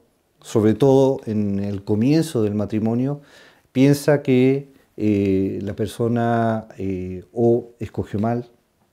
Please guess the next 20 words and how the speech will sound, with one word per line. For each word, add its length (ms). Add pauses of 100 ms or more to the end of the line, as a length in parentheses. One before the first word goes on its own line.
(720)
o, 440 (340)
eh, 600 (560)
le 160
tocó 240
la 120
mala 200
suerte, 460 (960)
¿ya? 320
No 140
sé 160
si 120
usted 440 (320)
ha 80
escuchado 540
eso, 260
no 80
sé 140
si 220 (340)
en 100
Ecuador, 640